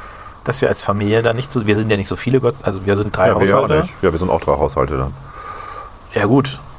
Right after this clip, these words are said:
Speaker 1: Ja.
Speaker 2: Ist halt so.
Speaker 1: Ja, ja, genau. Aber ich kann mir halt nicht vorstellen, dass wir da nicht zusammenkämen.
Speaker 2: Nein, das wird
Speaker 1: So,
Speaker 2: passieren.
Speaker 1: und, äh, da müsste es schon
Speaker 2: Wird
Speaker 1: wirklich
Speaker 2: Ankündigung.
Speaker 1: eine große Dramatik.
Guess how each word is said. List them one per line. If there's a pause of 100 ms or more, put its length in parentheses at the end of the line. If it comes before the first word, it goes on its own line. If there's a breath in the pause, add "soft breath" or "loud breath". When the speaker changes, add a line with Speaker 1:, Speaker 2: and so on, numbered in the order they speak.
Speaker 1:
Ja.
Speaker 2:
Ist
halt
so. (160)
Speaker 1:
Ja,
ja,
genau.
Aber
ich
kann
mir
halt
nicht
vorstellen,
dass
wir
da
nicht
zusammenkämen.
Speaker 2:
Nein, (640 loud breath)
das
wird
Speaker 1:
So,
Speaker 2:
passieren. (120)
Speaker 1:
und,
äh,
da
müsste
es
schon
Speaker 2:
Wird
Speaker 1:
wirklich
Speaker 2:
Ankündigung.
Speaker 1:
eine
große
Dramatik.